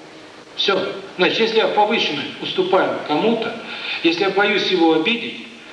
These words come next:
то потом у меня будет и ревность, и гордыня. Значит, если здесь не срастается тема руки, значит,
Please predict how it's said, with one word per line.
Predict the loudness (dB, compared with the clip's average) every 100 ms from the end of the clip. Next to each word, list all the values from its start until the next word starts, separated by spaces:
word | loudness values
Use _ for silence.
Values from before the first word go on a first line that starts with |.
| -6
то | -2
потом | 0 0 2 2 2
у | 0
меня | 2 0
будет | 2 2 2 0 -4 -10 -16 -4
и | 0
ревность, | 2 2 0 -4 -4
и | -2
гордыня. | -2 -2 -6 -10 -14 -16 -16 -16 -16 -18 -10
Значит, | 0 0 0 2
если | 2 2 0
здесь | 2 2
не | 0
срастается | 2 2 2 2 2 0 0
тема | 2 4
руки, | 4 2
значит, | 2 2 2